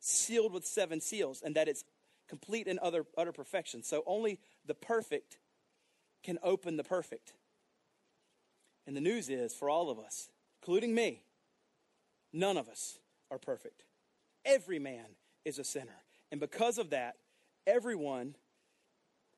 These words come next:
is under the curse. No one is able to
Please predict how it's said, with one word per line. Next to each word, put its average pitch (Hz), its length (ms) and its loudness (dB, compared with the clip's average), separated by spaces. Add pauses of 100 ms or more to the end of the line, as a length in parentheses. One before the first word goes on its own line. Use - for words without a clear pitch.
(200)
is 151 260 -2 (240)
under 233 260 4
the 240 120 2
curse. - 540 -4 (220)
No 226 300 4
one 143 400 0
is 151 180 -6
able 170 280 0
to 143 340 -2